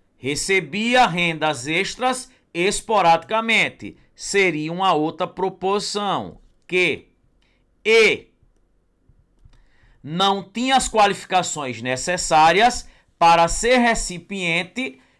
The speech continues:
de uma linha especial de crédito bancário no ano de dois mil e vinte e um. Vou chamar isso de R. Então,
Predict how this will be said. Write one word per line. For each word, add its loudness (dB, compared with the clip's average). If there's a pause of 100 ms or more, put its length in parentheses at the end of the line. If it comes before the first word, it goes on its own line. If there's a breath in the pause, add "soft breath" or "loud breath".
de -10
uma 2
linha -2
especial -2
de -8
crédito -6
bancário 0 (260 soft breath)
no -6
ano -2
de -10
dois -4
mil -6
e -8
vinte -8
e -6
um. -10 (400)
Vou -8
chamar 0
isso -6
de -6
R. -4 (360)
Então, -6